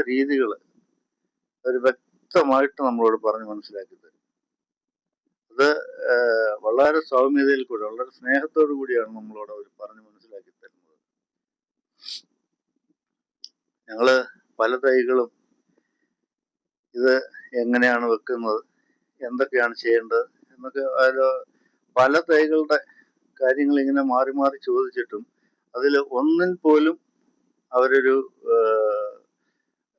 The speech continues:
ഇത് കാണിച്ചില്ല. എല്ലാ കാര്യങ്ങളും ഇതാണ്ട് പേര കണ്ട, അപൂർവം ഇനം പേരകളൊക്കെയാണ്. അത് തന്നെ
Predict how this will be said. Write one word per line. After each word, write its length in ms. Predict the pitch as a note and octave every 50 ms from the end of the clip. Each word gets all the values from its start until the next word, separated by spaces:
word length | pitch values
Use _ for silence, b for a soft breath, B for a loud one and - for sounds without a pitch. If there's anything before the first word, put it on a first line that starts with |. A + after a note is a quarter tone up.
| _ _ _ -
ഇത് 160 | - B2+ D3+ C#3
കാണിച്ചില്ല. 500 | C3+ B2+ B2 C3 C3+ - A2+ G2+ F#2 F#2 - _ _ _ _ _ _ _ _ _ _ _ _ _ _ _ _ _ _ _ _ _ _ -
എല്ലാ 460 | A#2 A2+ B2+ C3+ C#3+ D#3 F3+ F#3+ F#3+ F#3
കാര്യങ്ങളും 520 | - C#3 B2+ A#2+ A#2 A#2+ A2+ A2+ G#2+ G2+ - -
ഇതാണ്ട് 380 | - A2 G#2+ G#2+ A2+ G#2 G2 -
പേര 240 | - - A#2+ A2+ G#2+ F#2+ - _ _ _ _ _ _ _ _ _ _ _ _ _ _ _ _ _ _ _ _ _ _ _ _ _ _ _ _ _ _ _ _ _ _ _ _ _ _ _ _ _ _ _ _ _ _ _ _ _ _ _ _ _ _ _ _ _ A#3 _ _ _ _ _ _ _ _ _ _ _ _ _ _ _ _ _ _ -
കണ്ട, 140 | B2 A#2 G2+ F2 - _ _ _ _ _ _ _ _ _ _ _ _ _ _ _ _ _ _ _ _ _ _ _ _ _ _ _ _ _ _ _ _ _ _ _ _ _ _ _ _ _ _ _ _ _ _ _ _ _ _ _ _ _ _ _ _ _ _ -
അപൂർവം 420 | A#2 B2 C3+ C#3 C#3 C#3 C#3 C#3+ C3+ _ _ -
ഇനം 220 | D3 B2 B2+ C3 B2+
പേരകളൊക്കെയാണ്. 800 | B2 B2+ B2 B2 B2 B2+ B2 A#2+ A2+ G#2 - G#2+ G2 F2+ F2+ F2 _ _ _ _ _ _ _ _ _ _ _ _ _ _ _ _ _ _ _ _ _ _ _ _ _ _ _ _ _ _ _ _ -
അത് 140 | A2+ B2+ C#3
തന്നെ 320 | D#3 D#3+ D#3 D#3 D#3+ E3